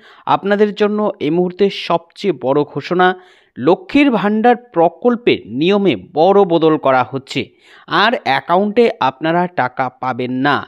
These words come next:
সরাসরি যে অ্যাকাউন্টে টাকা দেওয়া হতো লক্ষ্মীর ভাণ্ডার প্রকল্পের, এখন থেকে আর সেটা হচ্ছে না। এখন থেকে আপনারা ডিবিটির মাধ্যমে এই প্রকল্পের টাকা পাবেন। আর এই নতুন নিয়মের ফলে প্রচুর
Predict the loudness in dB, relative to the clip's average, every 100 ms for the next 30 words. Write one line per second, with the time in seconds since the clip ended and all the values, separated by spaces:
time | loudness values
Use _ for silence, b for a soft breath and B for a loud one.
0 | _ -20 -6 0 2 2 0 -4 -2 -2
1 | -4 -6 -2 -2 -2 -4 -4 -4 -4 -2
2 | 0 0 -2 -2 -2 -2 -6 -8 -8 -6
3 | -6 -6 -6 -6 -4 0 2 2 -2 B
4 | B B -4 -2 -4 -4 2 2 2 0
5 | 0 -2 -4 -2 -2 -6 -6 -2 0 -2
6 | -6 b b b -4 -2 0 0 0 0
7 | 0 -2 -2 -8 0 0 0 -4 -8 -6
8 | -2 -2 0 0 0 0 -2 -4 -4 -4
9 | -2 -2 0 -2 0 -2 -2 -4 -2 -2
10 | 0 -2 0 -2 -2 -4 -12 _ _ _
11 | _ _ _ -4 -2 2 2 4 2 2
12 | 0 2 2 2 2 2 0 0 0 0
13 | -4 _ 0 0 0 -2 0